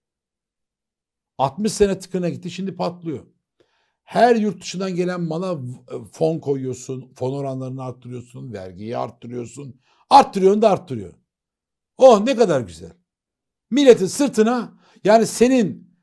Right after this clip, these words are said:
ekonomi iş bilmezliğinin faturasını millete ödettiriyoruz. Ama bu millet de böyle istiyor.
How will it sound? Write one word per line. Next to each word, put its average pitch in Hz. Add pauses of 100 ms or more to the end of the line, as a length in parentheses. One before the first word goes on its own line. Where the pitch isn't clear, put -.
(140)
ekonomi 220
iş 190
bilmezliğinin 170
faturasını 226 (400)
millete 220
ödettiriyoruz. 123
Ama 208
bu 170
millet 226
de 226 (840)
böyle 180
istiyor. -